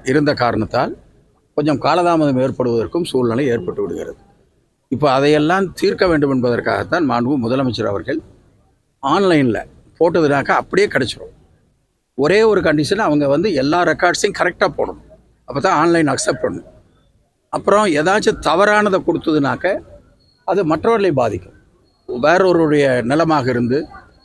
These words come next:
அது ஒரு போலியான பத்திரத்தை கொடுத்து விட்டால் இன்னொருவர் அதனால் பாதிக்கப்படுவார். எனவே அப்படி இருந்தால் அரசாங்கம் நடவடிக்கை எடுக்கும் என்று சொல்லப்பட்டிருக்கிறது. அதே மாதிரி நாங்க என்ஜினியர்ஸை வந்து என்ன நாங்க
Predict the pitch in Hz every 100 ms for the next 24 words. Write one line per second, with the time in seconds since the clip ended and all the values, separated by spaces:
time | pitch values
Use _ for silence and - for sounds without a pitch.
0 | _ _ - 151 175 156 123 175 180 180
1 | 175 147 127 147 151 139 123 117 - 196
2 | 185 202 208 175 202 165 151 180 131 131
3 | 127 110 92 85 - - - _ _ 147
4 | 175 208 139 - 196 170 165 170 220 143
5 | 147 160 139 180 139 147 143 123 120 -
6 | - - 120 127 160 123 120 87 95 90
7 | 80 80 - - _ _ _ _ - 156
8 | 220 185 175 - 185 165 147 156 202 226
9 | 226 165 160 147 151 143 170 151 131 123
10 | 120